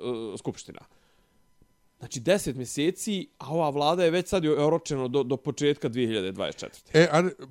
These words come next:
Speaker 2: prije što kažem, što hoću da kažem, da ne bi
Speaker 1: Ajde.
Speaker 2: zaboravio pitanje, jel u ovoj vladi sad počinje ovaj mandat od četiri godine ili jednostavno
Speaker 1: Ne
Speaker 2: rač-,
Speaker 1: počinje
Speaker 2: rač-,
Speaker 1: vladi, po-, počinje, počinje skupština.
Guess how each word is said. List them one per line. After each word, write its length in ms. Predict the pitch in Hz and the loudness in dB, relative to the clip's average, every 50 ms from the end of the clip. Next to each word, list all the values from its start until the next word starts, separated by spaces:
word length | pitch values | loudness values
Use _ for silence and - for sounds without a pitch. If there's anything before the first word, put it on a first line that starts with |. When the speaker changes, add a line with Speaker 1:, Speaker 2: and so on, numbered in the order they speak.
| 123 - - 131 | -12 -6 -4 -4
Speaker 2:
prije 220 | 131 139 160 160 143 | -2 0 -2 -2 -2
što 120 | 139 143 | -2 -2
kažem, 260 | 147 160 151 131 127 | -2 -2 -2 -2 -4
što 160 | 113 - 147 139 | -6 -4 -2 -2
hoću 120 | 147 143 | -2 -2
da 60 | 135 | -4
kažem, 320 | - - 143 135 135 127 120 120 | -4 -2 -2 -2 -2 -4 -8 -10
da 220 | 117 113 113 120 120 | -12 -10 -4 -2 0
ne 60 | 117 | 0
bi 60 | 117 | 2
Speaker 1:
Ajde. 80 | 117 113 | 0 0
Speaker 2:
zaboravio 360 | 123 123 127 131 139 135 117 | 0 0 2 4 4 4 2
pitanje, 440 | - 127 123 - 151 139 127 117 107 - - - - - - - - - _ - | 0 -2 0 0 2 2 2 0 -2 -4 -10 -20 -20 -20 -20 -20 -20 -20 _ -2
jel 140 | 110 113 113 | 0 2 6
u 40 | 123 | 8
ovoj 140 | 143 151 139 | 8 8 8
vladi 380 | 131 135 135 147 160 160 147 | 8 8 8 8 6 4 2
sad 280 | - - - 151 139 - | 0 4 4 2 2 2
počinje 460 | - 135 131 - - 143 131 127 117 107 104 107 107 - - | 2 0 0 0 -2 -4 -2 0 2 2 0 0 -2 -4 -2
ovaj 220 | 107 107 107 107 | -2 0 0 0
mandat 460 | 107 110 110 117 123 123 110 95 - | 0 0 0 0 2 2 0 0 0
od 120 | 107 98 - | -2 -4 -2
četiri 280 | - 110 107 - 120 | -2 -2 -2 -2 -2
godine 440 | 110 110 123 131 143 156 151 151 147 - | 0 0 2 2 2 0 0 0 0 2
ili 220 | 135 135 131 139 | 2 2 4 4
jednostavno 480 | 139 131 135 - - 139 131 131 123 117 - - - - - - - - _ _ _ _ _ - - - - _ _ - | 2 2 2 0 0 2 2 4 2 2 0 -6 -20 -20 -20 -20 -20 -20 _ _ _ _ _ -20 -20 -20 -20 _ _ -12
Speaker 1:
Ne 140 | - 117 113 | -6 -4 -2
Speaker 2:
rač-, 80 | 110 135 | 2 2
Speaker 1:
počinje 260 | 143 135 - 147 143 | 2 2 2 2 4
Speaker 2:
rač-, 80 | 143 135 | 4 4
Speaker 1:
vladi, 340 | 127 123 127 135 139 127 107 | 4 4 4 2 2 0 -4
po-, 240 | 113 117 107 101 101 | -6 -6 -10 -10 -8
počinje, 500 | - 117 113 113 - - 117 110 101 - | -6 -6 -6 -6 -8 -10 -8 -8 -8 -8
počinje 800 | - 113 110 101 - 113 113 113 107 110 107 101 98 98 78 60 50 50 78 | -8 -8 -10 -10 -10 -10 -8 -8 -6 -6 -4 -4 -6 -6 -6 -8 -10 -12 -16
skupština. 420 | - - - 127 - - - - | -14 -10 -12 -12 -12 -12 -20 -20